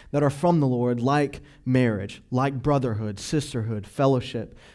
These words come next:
Christ-centered community, are talked about as just taste, just a shadow of what's to come. That as we live in this, the Spirit is willing in us through Christ and through the Holy Spirit. The Spirit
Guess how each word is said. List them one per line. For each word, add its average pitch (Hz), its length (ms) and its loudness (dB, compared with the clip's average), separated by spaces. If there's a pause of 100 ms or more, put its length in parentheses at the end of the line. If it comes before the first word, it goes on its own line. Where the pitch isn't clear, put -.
(120)
Christ-centered 151 720 0
community, 123 720 -2 (340)
are 127 160 -2
talked 151 420 -2
about 123 280 -2
as 120 140 -4
just 131 320 -4
taste, - 640 -2
just 135 220 -6
a 123 40 -4
shadow 113 760 -2 (380)
of 117 160 -6
what's 127 240 -4
to 127 80 -4
come. 104 440 -6 (1000)
That 139 160 2
as 139 260 2
we 135 180 2
live 143 380 4
in 139 220 0
this, 139 320 0 (240)
the 127 80 -4
Spirit 190 760 4
is 120 200 -2
willing 135 560 0 (220)
in 151 180 6
us 127 420 -2 (220)
through 160 180 4
Christ 123 440 -2
and 117 100 -6
through 190 220 2
the 160 100 4
Holy 120 220 -2
Spirit. 123 300 -4
The - 40 -10
Spirit 190 640 0